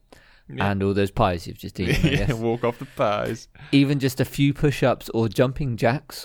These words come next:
Speaker 2: or a quick jog can help work off your stress and disappointment. It can also give you an energy boost and stave off further anxiety over your team's performance. Energy boost, good for yelling. Get some more
Speaker 1: Good
Speaker 2: yelling
Speaker 1: too,
Speaker 2: in
Speaker 1: yeah.
Speaker 2: you. <laughs>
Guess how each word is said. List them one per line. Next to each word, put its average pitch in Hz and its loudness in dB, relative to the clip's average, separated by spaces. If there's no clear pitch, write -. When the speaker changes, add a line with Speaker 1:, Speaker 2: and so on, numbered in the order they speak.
Speaker 2:
or 113 4
a 110 -2
quick - -8
jog 147 2
can 113 -4
help 110 2
work 123 2
off 131 -2
your 110 0
stress - -4
and 123 -6
disappointment. 120 -2
It - -14
can 113 -4
also 147 0
give 117 0
you 123 2
an 117 -2
energy 143 2
boost 104 0
and 107 -4
stave 135 2
off 127 -2
further 151 4
anxiety 107 0
over 110 0
your 110 0
team's 120 -4
performance. 131 -4
Energy 127 2
boost, 127 2
good 139 4
for - 0
yelling. 143 4
Get 139 0
some 139 0
more 139 6
Speaker 1:
Good 127 2
Speaker 2:
yelling 156 6
Speaker 1:
too, 165 2
Speaker 2:
in 160 0
Speaker 1:
yeah. 160 6
Speaker 2:
you. 202 4
<laughs> - -10